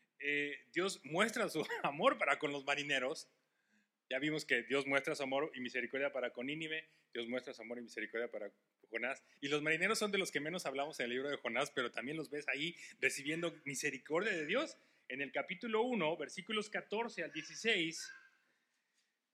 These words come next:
ellos están totalmente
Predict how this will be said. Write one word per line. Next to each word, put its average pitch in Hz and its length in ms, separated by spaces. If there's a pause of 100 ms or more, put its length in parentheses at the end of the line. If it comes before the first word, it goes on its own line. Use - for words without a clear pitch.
(1080)
ellos 170 360
están 156 520 (2000)
totalmente 214 1300